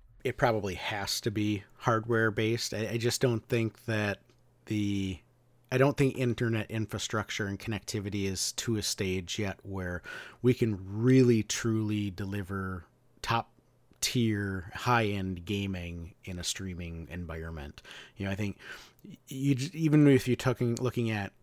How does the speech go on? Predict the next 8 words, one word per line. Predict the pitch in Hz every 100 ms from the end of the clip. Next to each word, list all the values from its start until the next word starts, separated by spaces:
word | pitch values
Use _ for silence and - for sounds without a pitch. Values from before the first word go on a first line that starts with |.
| _ _ _ -
things | 120 113
like | 113 101 - _ -
turning | - 127 117 104
retro | 107 101 117 110
systems | 110 - 113 - 113 110 107
into, | - 107 104 - - 107 104 98 92
you |
know, | 104